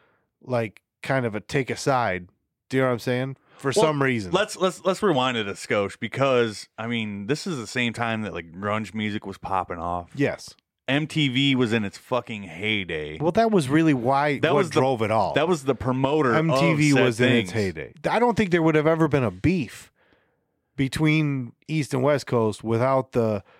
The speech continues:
Speaker 1: the promotion of that television aspect.
Speaker 2: M T V was like the social media of the nineties,
Speaker 1: Yeah,
Speaker 2: basically.
Speaker 1: totally.
Speaker 2: Like,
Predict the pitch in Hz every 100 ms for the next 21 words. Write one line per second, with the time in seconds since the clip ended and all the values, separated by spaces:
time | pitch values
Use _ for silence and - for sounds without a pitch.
0 | _ _ _ 120 - 131 120 120 143 127
1 | 143 113 104 - 135 123 104 95 90 -
2 | - _ _ - 104 - 127 117 110 113
3 | 104 101 87 98 - - - - 147 180
4 | 180 180 156 165 147 135 110 120 113 107
5 | - 143 127 - 113 113 120 117 104 95
6 | 95 104 95 90 92 98 95 80 180 226
7 | 120 87 - 175 170 120 90 107 117